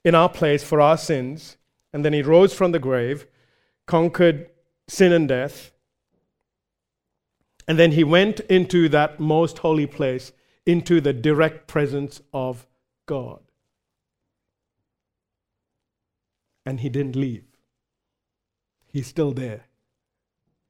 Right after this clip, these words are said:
And he will continue to be there for all of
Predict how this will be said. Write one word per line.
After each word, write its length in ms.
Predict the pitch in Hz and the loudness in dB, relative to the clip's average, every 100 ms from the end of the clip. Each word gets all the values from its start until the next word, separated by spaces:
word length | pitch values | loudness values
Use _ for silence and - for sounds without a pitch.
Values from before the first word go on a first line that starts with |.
| _ _ _ | _ _ _
And 160 | 147 143 | -8 -6
he 80 | 143 | -4
will 160 | 139 | -6
continue 480 | 135 151 143 147 147 | -6 -8 -6 -6 -6
to 80 | 135 | -6
be 180 | 120 135 | -8 -10
there 240 | 113 117 _ _ _ _ _ _ _ _ _ _ _ _ _ _ _ | -10 -18 _ _ _ _ _ _ _ _ _ _ _ _ _ _ _
for 180 | 143 135 | -6 -4
all 300 | 143 147 135 | -2 -2 -2
of 200 | 123 120 | -4 -12